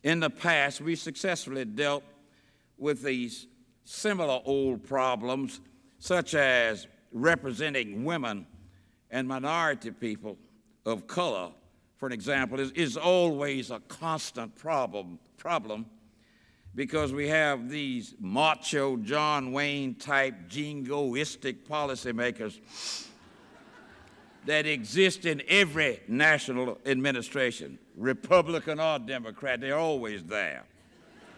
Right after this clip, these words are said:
<coughs> But it's also true that a change in national administrations has made a bad situation worse for us. However, political change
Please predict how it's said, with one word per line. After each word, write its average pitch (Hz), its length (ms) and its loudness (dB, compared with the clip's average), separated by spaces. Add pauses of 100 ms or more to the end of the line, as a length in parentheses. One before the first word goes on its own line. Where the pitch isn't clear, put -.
(500)
<coughs> - 80 -2 (640)
But 170 180 6
it's 170 200 2
also 185 640 4
true 117 420 -2 (180)
that 143 220 -2
a 131 160 0
change 151 960 -4 (720)
in 139 260 -2
national 160 520 0
administrations 139 880 -6
has 131 140 -4
made 151 280 -2
a 117 120 0
bad 147 480 0
situation 123 840 -8
worse 117 480 -4 (380)
for 135 220 -4
us. - 340 -4 (840)
However, 175 640 4 (160)
political 165 760 0
change 107 800 -6